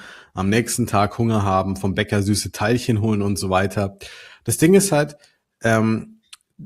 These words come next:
wenn ich immer wieder abends Heißhunger habe und am Vormittag, wenn ich abends dann schaffe, keine Kohlenhydrate zu essen, zum Bäcker fahre und mir zwischendrin irgendeinen Stuff hole, sag ich mal, ähm,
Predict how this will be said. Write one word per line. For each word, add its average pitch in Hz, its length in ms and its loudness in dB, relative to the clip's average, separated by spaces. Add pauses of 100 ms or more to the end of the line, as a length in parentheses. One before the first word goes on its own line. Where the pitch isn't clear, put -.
(280)
wenn 135 240 4
ich 175 380 -2
immer 156 220 4
wieder 123 180 2
abends 101 320 -4
Heißhunger 151 400 -2
habe 110 260 -2
und 110 120 -4
am 104 100 -2
Vormittag, 131 580 -2
wenn 123 160 0
ich 120 160 -4
abends 104 280 -2
dann 101 140 -2
schaffe, 127 300 -4
keine 101 220 -2
Kohlenhydrate 104 580 0
zu - 140 -8
essen, 110 400 -4 (260)
zum 107 200 0
Bäcker 143 260 4
fahre 101 300 2
und 107 60 2
mir 104 100 0
zwischendrin 104 420 -2
irgendeinen 98 880 -4
Stuff - 380 0
hole, 107 240 4
sag 95 160 0
ich 98 120 -4
mal, 104 380 -2 (1900)
ähm, 120 400 4